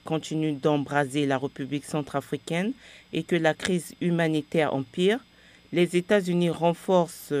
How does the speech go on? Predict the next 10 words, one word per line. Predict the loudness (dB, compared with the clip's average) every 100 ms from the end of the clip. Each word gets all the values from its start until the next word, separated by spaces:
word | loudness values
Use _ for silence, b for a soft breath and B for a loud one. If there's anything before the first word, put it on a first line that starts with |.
| -2 -4
leur | 2 4 4 2
engagement | 0 0 0 -2 -2 -2
à | -2
aider | -4 -4 -2 -2
à | -2
mettre | -2 -2 -6 -8 -12
fin | -10 -6 -6 -6 B B -4
à | 0
la | 0
violence | -2 -2 0 0 -2